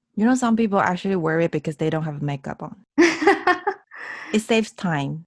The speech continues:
Speaker 1: That's
Speaker 2: That's
Speaker 1: true. That's true. I'm not kidding. It's
Speaker 2: Yeah,
Speaker 1: true.
Speaker 2: no, no, I, I know. And, you know, a lot of people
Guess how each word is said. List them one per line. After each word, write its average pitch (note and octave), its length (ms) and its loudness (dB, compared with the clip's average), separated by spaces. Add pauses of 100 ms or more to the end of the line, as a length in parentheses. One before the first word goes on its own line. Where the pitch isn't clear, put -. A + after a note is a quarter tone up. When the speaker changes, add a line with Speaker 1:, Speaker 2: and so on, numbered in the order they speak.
Speaker 1:
That's G3 140 2
Speaker 2:
That's G3+ 80 -8
Speaker 1:
true. A#4 180 6
That's A#3+ 180 2
true. F#4+ 160 6
I'm A#3 120 6
not C#4 140 6
kidding. F3+ 260 2
It's G#3+ 120 2
Speaker 2:
Yeah, E4+ 100 6
Speaker 1:
true. E4 100 -2
Speaker 2:
no, G4 120 6
no, G#4 100 4
I, C#4+ 220 6 (160)
I C4+ 80 4
know. G3+ 300 2 (300)
And, D#4 280 8
you D4 140 8
know, E4 180 8
a D#4 60 6
lot C#4 160 8
of C#4+ 80 0
people C4+ 480 2